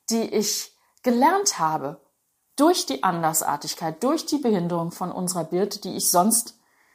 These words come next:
nie gelernt hätte. Schwere Lebenssituationen annehmen. Das war ein Baustein, den ich im vergangenen Jahr gelernt habe bei meiner Ausbildung zum Resilienztrainer.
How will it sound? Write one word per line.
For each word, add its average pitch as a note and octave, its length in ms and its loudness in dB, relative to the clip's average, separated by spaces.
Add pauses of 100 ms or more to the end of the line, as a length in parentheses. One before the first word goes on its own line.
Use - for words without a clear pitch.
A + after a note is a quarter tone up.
(120)
nie A#3+ 180 4
gelernt B3+ 480 4
hätte. - 260 -10 (1700)
Schwere D#4 640 6
Lebenssituationen A3 1600 2 (160)
annehmen. D3 680 2 (640)
Das A#3+ 260 4
war A#3+ 420 8 (200)
ein C4 360 4 (260)
Baustein, A3+ 720 6
den A3+ 240 0
ich G#3+ 200 -4
im G#3+ 140 -2
vergangenen A3 540 6
Jahr G3+ 180 6
gelernt G3+ 500 6
habe G#3+ 200 4
bei F#3 80 2
meiner F#3 320 4
Ausbildung G3 540 2 (100)
zum - 280 -4
Resilienztrainer. F3+ 1300 -2